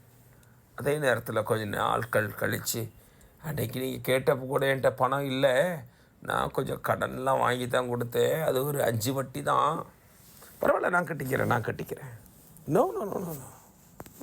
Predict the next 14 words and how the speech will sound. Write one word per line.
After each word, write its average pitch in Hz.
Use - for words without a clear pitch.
அப்படிப்பட்ட 165
உதவியை 110
ஆண்டவர் 110
கேட்கவில்லை. -
உங்களுக்கு 202
நன்மை 202
செய்யும்படி 135
திராணி 190
இருக்கும் 151
பொழுது, 110
அதை -
மட்டும்தான் -
ஆண்டவர் -
சொல்றார். -